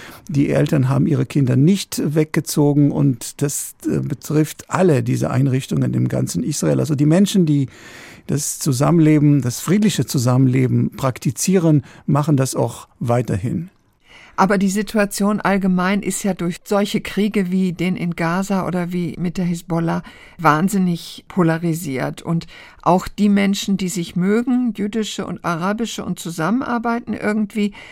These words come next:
Speaker 2: werden verschiedene Perspektiven haben. Also die einen verlieren Verwandte durch israelische Bomben in Gaza,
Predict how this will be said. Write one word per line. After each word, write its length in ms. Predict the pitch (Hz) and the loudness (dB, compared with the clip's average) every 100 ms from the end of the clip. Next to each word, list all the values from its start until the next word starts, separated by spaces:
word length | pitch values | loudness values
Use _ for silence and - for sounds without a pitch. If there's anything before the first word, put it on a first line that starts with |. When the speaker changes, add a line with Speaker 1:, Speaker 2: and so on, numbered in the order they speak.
| - - | -20 -6
Speaker 2:
werden 340 | 185 202 214 | 2 2 2
verschiedene 500 | 202 226 - 233 226 | 2 2 4 4 2
Perspektiven 800 | 220 220 208 214 202 269 277 175 | 0 -2 -4 -4 -2 -4 -2 -2
haben. 260 | 175 - 175 | -2 -2 -4
Also 180 | 156 180 | -4 -6
die 160 | 190 | -8
einen 240 | - 190 196 | -6 -4 -4
verlieren 400 | 214 196 196 196 | -4 -2 0 -2
Verwandte 500 | 202 180 165 214 220 | -4 -4 -4 -4 -6
durch 240 | 196 190 | -6 -6
israelische 600 | - - 202 170 185 190 | -8 -8 -8 -6 -6 -6
Bomben 360 | 175 160 196 214 | -6 -4 -4 -4
in 160 | 180 175 | -4 -4
Gaza, 360 | 175 175 226 | -4 -4 -4